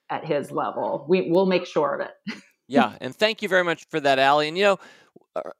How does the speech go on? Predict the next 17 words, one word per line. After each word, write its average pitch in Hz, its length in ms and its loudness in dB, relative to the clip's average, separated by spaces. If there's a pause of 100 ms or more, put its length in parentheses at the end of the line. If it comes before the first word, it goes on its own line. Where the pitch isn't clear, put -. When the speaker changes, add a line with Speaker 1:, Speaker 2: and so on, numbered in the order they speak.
(120)
Speaker 2:
Allie 226 360 4
and 156 120 0
her 165 140 0
team 196 440 -2
and 160 80 -6
really 226 220 2
our 147 100 6
company 170 460 -2
is 127 100 0
driven 143 400 0
by 135 180 6
a 127 100 4 (140)
golden 143 440 4
rule 131 240 2
thinking 127 540 -4
where 123 180 -2
we, 139 220 -4